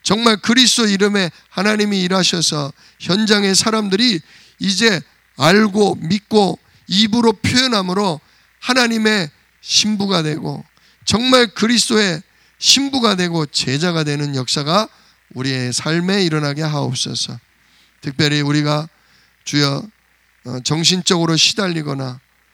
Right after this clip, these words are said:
생각 마음이 복잡하고 답답할 때, 진짜 언약의 말씀을 지속으로 듣고 그걸 입으로 읊조릴 뿐만 아니라, 또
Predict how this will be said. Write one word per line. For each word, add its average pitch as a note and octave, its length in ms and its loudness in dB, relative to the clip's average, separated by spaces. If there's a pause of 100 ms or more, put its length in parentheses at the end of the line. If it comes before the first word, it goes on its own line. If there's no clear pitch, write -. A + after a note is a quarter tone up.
(140)
생각 G#3 500 0
마음이 F3+ 340 2
복잡하고 D#3+ 600 0
답답할 D3+ 520 -2
때, F#3 360 -6 (520)
진짜 F3+ 640 -2
언약의 F#3+ 500 2
말씀을 F3 640 -2 (320)
지속으로 F3 540 2
듣고 E3+ 680 -2 (300)
그걸 F3 340 0
입으로 F3 420 2
읊조릴 F3 480 2 (260)
뿐만 G#3 340 -2
아니라, C#3+ 420 -4 (580)
또 G3 200 4